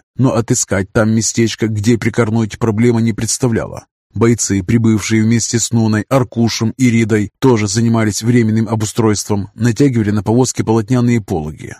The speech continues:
превращая их в жилые фургоны. Кроме них во дворе оставались лишь Нуна и Газ. И именно на Газа и Нуну смотрела сейчас Анцила. Те стояли возле навеса и никого вокруг, похоже, не замечали. Даже отсюда, с террасы,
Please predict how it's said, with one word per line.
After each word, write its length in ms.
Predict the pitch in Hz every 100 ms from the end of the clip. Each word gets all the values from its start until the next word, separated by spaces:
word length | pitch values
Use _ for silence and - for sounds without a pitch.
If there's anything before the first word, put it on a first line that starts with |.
| _
превращая 580 | 123 131 143 - 117 101
их 260 | - 117 104
в 40 |
жилые 360 | 110 127 110 98
фургоны. 540 | - 107 85 58 - _ _
Кроме 280 | - 120 107
них 260 | 92 92 -
во 60 |
дворе 280 | 110 107 110
оставались 540 | 107 - 113 117 107
лишь 220 | 113 110 -
Нуна 300 | 110 110 110
и 160 | -
Газ. 380 | 117 95 - - _ _
И 80 | 120
именно 380 | - 135 123 120
на 120 | 117
Газа 340 | 101 113 - 123
и 140 | 123
Нуну 340 | 104 117 135 85
смотрела 500 | - 117 123 131 110
сейчас 400 | - - - -
Анцила. 580 | 127 113 90 65 - - _ _
Те 180 | 107 98
стояли 360 | - 117 120
возле 260 | 113 110 113
навеса 480 | 107 92 95 - -
и 80 | -
никого 440 | 127 117 127 131 127
вокруг, 540 | 104 90 107 110 -
похоже, 460 | 113 - 123 113 127
не 140 | 120
замечали. 640 | 110 120 123 - 95 85 - _
Даже 260 | 107 117 113
отсюда, 540 | - 120 - 107 87
с 160 | - -
террасы, 520 | 101 98 120 - -